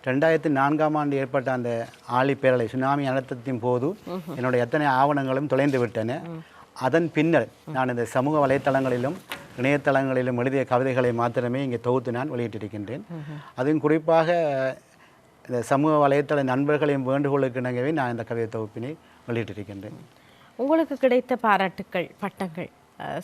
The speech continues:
Speaker 2: சொல்லு-, சொல்லக்கூடியவை இருக்கின்றதா?
Speaker 1: ஆ, நிறைய. ஆ, ஆரம்ப காலத்திலிருந்து எனக்கு நிறைய பாராட்டுகளும், ஆ, பத்திரங்களும் கிடைத்திருக்கின்றன.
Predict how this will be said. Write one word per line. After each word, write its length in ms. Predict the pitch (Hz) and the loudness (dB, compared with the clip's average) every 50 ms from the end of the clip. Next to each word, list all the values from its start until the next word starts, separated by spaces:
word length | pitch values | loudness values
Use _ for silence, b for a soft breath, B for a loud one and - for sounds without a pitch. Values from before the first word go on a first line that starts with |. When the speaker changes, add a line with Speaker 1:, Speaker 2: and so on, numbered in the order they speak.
| - - | -4 -2
Speaker 2:
சொல்லு-, 300 | 240 233 233 233 247 - - - | -2 0 0 0 -2 -4 -4 -4
சொல்லக்கூடியவை 760 | 240 240 247 254 247 - 247 247 226 226 226 220 233 226 190 | -2 0 0 0 0 0 0 2 2 0 0 2 0 0 -2
இருக்கின்றதா? 480 | 180 - - 165 160 151 151 165 170 - - _ B B B B B B B B _ _ - | -4 -6 -6 -6 -4 -4 -2 -2 -4 -4 -6 _ B B B B B B B B _ _ -12
Speaker 1:
ஆ, 140 | 139 131 127 | -8 -6 -6
நிறைய. 480 | 123 123 131 147 160 143 127 120 123 - - | -4 -2 -2 0 0 0 0 -2 -6 -8 -8
ஆ, 60 | - 127 | -8 -6
ஆரம்ப 380 | 123 123 127 127 143 147 135 | -2 -2 0 0 0 -2 0
காலத்திலிருந்து 440 | 127 139 135 135 127 143 139 143 143 | 2 2 2 2 0 0 -2 -2 -2
எனக்கு 240 | 135 131 123 113 123 | -2 -4 -4 -2 -2
நிறைய 180 | 127 127 120 117 | -2 -2 -2 0
பாராட்டுகளும், 540 | - 127 123 123 117 123 113 127 131 135 139 139 - _ _ _ B B B B B B B - - - - | 0 0 0 0 0 -4 -4 -4 -4 -6 -6 -10 -16 _ _ _ B B B B B B B -20 -20 -16 -12
ஆ, 120 | 117 117 113 | -8 -8 -8
பத்திரங்களும் 480 | 110 - 123 110 135 131 131 127 120 | -4 -4 -4 -2 0 -2 -2 -2 -4
கிடைத்திருக்கின்றன. 800 | 110 117 123 123 120 135 117 113 - 117 107 110 110 113 131 160 | -2 0 0 0 0 -2 -6 -6 -6 -6 -6 -6 -6 -8 -10 -10